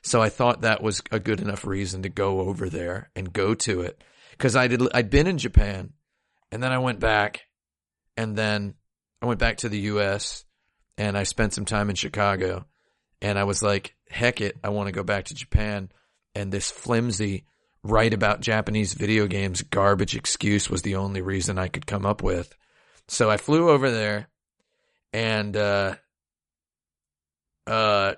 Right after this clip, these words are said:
I went to stay in this, uh, this youth hostel where I'd been living earlier that year.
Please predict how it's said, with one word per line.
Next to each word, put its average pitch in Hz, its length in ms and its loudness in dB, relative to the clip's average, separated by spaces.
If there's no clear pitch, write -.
I 110 120 4
went 127 320 0
to 120 340 2
stay 123 600 4
in 110 440 0
this, - 420 0
uh, 95 380 0
this 92 180 -6
youth 120 240 4
hostel 95 540 0
where 101 180 2
I'd 101 140 0
been 95 180 -4
living 92 440 -4
earlier 101 360 4
that 92 240 0
year. 92 380 -2